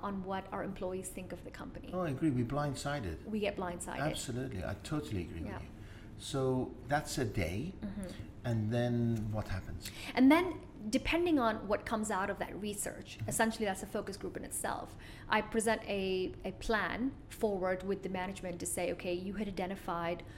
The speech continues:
Speaker 1: goals of improving employee engagement and as well as some, let's say, training around, um, personal development. You know, how do we make sure that the, the focus around, uh,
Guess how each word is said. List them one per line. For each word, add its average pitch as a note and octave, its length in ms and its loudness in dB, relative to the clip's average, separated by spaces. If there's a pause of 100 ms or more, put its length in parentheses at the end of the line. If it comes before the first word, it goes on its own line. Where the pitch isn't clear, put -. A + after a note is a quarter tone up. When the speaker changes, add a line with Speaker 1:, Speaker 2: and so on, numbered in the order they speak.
(220)
Speaker 1:
goals G3+ 460 2
of F3 420 2 (220)
improving F#3+ 1040 -2 (100)
employee G3 400 -2
engagement G#3+ 600 0 (320)
and G3 120 -2
as F#3+ 160 -4
well G3+ 200 0
as F#3 180 -2
some, F#3 480 -2 (100)
let's G3 200 -4
say, F3+ 480 0
training A#3 460 2
around, F3+ 960 -2 (360)
um, F3 420 -2
personal A3 400 0
development. F#3 680 -4
You F3+ 80 -6
know, E3+ 100 -4
how F#3+ 220 -2
do G3+ 80 -2
we G#3+ 120 -2
make F#3+ 220 -4
sure F#3 380 -2
that F3 300 -2 (760)
the, G3 380 -2 (140)
the F#3+ 400 -2
focus A3 420 -2
around, F3+ 560 -4 (840)
uh, F#3 180 -2